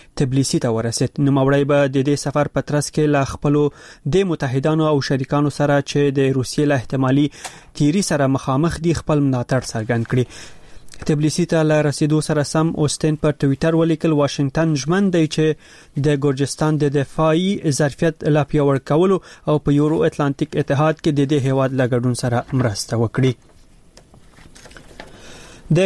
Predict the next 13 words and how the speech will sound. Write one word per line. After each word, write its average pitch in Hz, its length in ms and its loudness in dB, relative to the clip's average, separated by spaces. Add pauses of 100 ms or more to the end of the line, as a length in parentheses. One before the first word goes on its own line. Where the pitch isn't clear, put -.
کرکټ 202 400 -2 (300)
د 185 180 2
شل 170 200 0 (220)
اوریزو 165 520 2 (180)
لوبو 170 400 4
د 156 100 0 (120)
نړیوال 151 420 2
جام 160 160 -2
په 151 60 -4 (100)
تمریني 147 320 2
لوبو 160 300 2
کې 165 260 -2
د 160 40 0